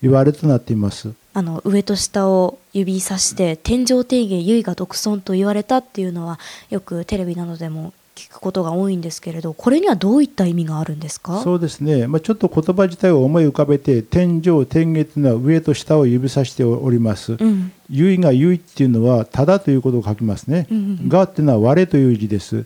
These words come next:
Speaker 2: うん。
Speaker 1: えー、独というのは一人と書きます。
Speaker 2: うん。
Speaker 1: えー、最後に尊というのは尊いという字を書くんですけども、
Speaker 2: うん。
Speaker 1: あー、よく誤解されるのは、私一人が偉いというふうな、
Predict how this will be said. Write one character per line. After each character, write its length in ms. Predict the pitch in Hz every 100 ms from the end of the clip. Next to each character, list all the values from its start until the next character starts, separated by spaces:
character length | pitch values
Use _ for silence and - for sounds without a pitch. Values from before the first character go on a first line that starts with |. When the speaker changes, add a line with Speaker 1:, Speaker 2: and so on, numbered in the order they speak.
| -
Speaker 2:
う 40 |
ん。 200 | 196 180 -
Speaker 1:
え 120 | 127
ー、 20 | 120
独 340 | 131 156 196
と 100 | -
い 60 | 127
う 60 |
の 120 | 120
は 140 | 127 113
一 260 | - 175
人 140 | 196 202
と 140 | 147
書 140 | 123 107
き 100 | 104
ま 140 | 95
す。 160 | - 113
Speaker 2:
う 20 |
ん。 360 | 113 185 170 185
Speaker 1:
え 60 | 135
ー、 20 |
最 200 | - 160
後 140 | 175 175
に 100 | 135
尊 280 | - 214
と 100 | -
い 40 | 143
う 20 |
の 80 | 123
は 60 |
尊 440 | - 160 180 175 190
い 60 | 180
と 140 | 135
い 220 | 139 135
う 40 | 127
字 120 | 131
を 160 | 165 131
書 120 | 127
く 100 | 131
ん 60 | 127
で 80 | 120
す 100 | -
け 80 |
ど 140 | 120 117
も、 260 | 127 127 156
Speaker 2:
う 40 |
ん。 440 | 208 196 175 160 185
Speaker 1:
あ 40 |
ー、 240 | 139 131 135
よ 140 | 185
く 120 | 202
誤 160 | 143 139
解 180 | 165 165
さ 140 | 180
れ 80 | 170
る 60 | 165
の 180 | 143
は、 180 | 143 131
私 300 | 123 131 175
一 240 | 139 - 170
人 120 | 165
が 60 | 131
偉 280 | 131 156
い 60 | 156
と 80 | 143
い 140 | 147
う 140 | 147 123
ふ 160 | 143
う 40 | 139
な、 260 | 139 117